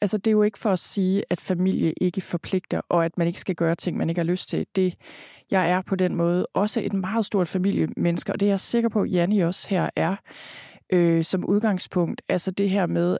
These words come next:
at man sætter pris på familien, og godt er klar over den værdi, det også har, og gerne vil gøre sine forældre glade, eller leve op til det ansvar, man har, og gøre noget for familien. Altså, det har jo en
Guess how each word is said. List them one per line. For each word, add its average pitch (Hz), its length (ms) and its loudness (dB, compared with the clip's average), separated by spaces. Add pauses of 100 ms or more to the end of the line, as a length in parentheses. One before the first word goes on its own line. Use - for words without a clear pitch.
at 175 200 0
man 170 320 0
sætter 170 340 0
pris 214 360 -4
på 185 140 -2
familien, 170 680 0
og 170 140 -2
godt 180 180 0
er 196 60 -2
klar 185 400 -2
over 165 240 0
den 185 280 -2
værdi, 180 380 -2
det 170 120 0
også 165 220 -2
har, 165 300 -4
og - 200 -4
gerne 196 340 2
vil 180 200 0 (640)
gøre 190 160 0
sine 190 220 -2
forældre 180 380 -2
glade, 160 420 0
eller 160 140 0
leve 175 260 0
op 180 140 -2
til 185 140 -4
det 185 80 0
ansvar, 170 460 -2
man 156 160 -2
har, 156 320 -2
og - 220 -4
gøre 180 300 2
noget 170 260 0
for - 140 -6
familien. 170 640 -2
Altså, 180 160 -2
det 202 140 -2
har 208 280 -4
jo 170 240 -2
en 208 180 0